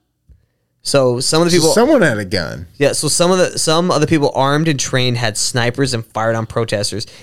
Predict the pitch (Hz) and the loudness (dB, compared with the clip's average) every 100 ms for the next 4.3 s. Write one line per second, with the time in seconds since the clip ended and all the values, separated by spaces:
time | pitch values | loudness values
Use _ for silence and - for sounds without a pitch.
0 | - 208 220 156 139 120 - - 147 143 | -2 0 2 2 2 2 -2 -4 0 0
1 | 131 - 135 139 123 117 101 98 _ _ | -2 -2 -2 0 0 0 -2 -8 _ _
2 | _ _ _ - 92 95 - _ _ _ | _ _ _ -6 -4 -4 -6 _ _ _
3 | _ _ - 131 113 107 95 104 101 92 | _ _ -2 0 2 -2 -2 -4 -4 -4
4 | 92 95 - | -4 -6 -8